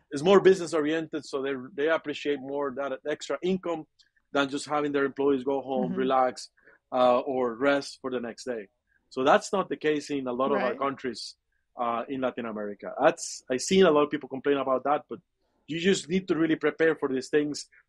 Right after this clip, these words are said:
Speaker 1: A lot of times you have to deal with public institutions. So another good thing is if you have to go to a public institution in Costa Rica, in the U S, I remember going to the D M V, getting a renewal of the driver
Speaker 2: Mm-hmm.
Speaker 1: license,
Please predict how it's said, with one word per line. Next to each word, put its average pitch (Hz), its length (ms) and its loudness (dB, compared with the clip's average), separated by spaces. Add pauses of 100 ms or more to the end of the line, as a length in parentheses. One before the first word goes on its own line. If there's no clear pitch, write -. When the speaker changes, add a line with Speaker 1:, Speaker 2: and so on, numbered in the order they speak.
(120)
Speaker 1:
A 147 100 4
lot 160 200 8
of 190 100 -2
times 196 360 -2
you 139 100 -10
have 156 180 -2
to 160 80 -10
deal 151 160 -6
with 147 240 -6
public 147 280 -6
institutions. 190 640 -6
So 139 140 -2
another 143 280 0
good 147 240 -4
thing 160 220 -4
is 151 200 -4 (360)
if 143 140 -2
you 175 160 -4
have 226 200 2
to 202 80 -8
go 185 140 0
to 165 140 -4
a 143 60 0
public 151 280 -4
institution 160 540 -4
in 139 80 -6
Costa 143 260 -4
Rica, 180 340 -2 (140)
in 214 200 6
the 202 100 4
U 196 200 4
S, 180 300 2
I 151 80 -6
remember 165 400 -2
going 160 280 -2
to 151 100 -2
the 143 100 2
D 156 220 -2
M 147 140 -2
V, 180 320 -2 (140)
getting 151 560 0
a 135 60 -6
renewal 156 560 0
of 139 180 -2
the 131 80 -2
driver 139 220 2
Speaker 2:
Mm-hmm. 139 80 0
Speaker 1:
license, 170 520 -4